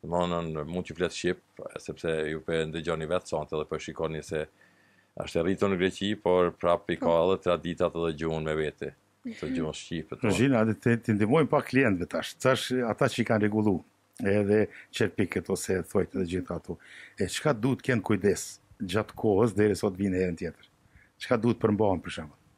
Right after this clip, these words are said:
Speaker 2: Ë, <laughs> të jenë pak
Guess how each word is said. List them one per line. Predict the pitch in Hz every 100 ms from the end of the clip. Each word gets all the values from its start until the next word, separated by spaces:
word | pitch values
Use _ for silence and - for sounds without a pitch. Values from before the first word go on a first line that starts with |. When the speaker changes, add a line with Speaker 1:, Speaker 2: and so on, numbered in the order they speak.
| _ _ _ _ _ -
Speaker 2:
Ë, | 254 254 254 262 262 262 262 240 - -
<laughs> | 190 - - _ _ _ - - - - - _ -
të | 302
jenë | 294 339 320
pak | 294 294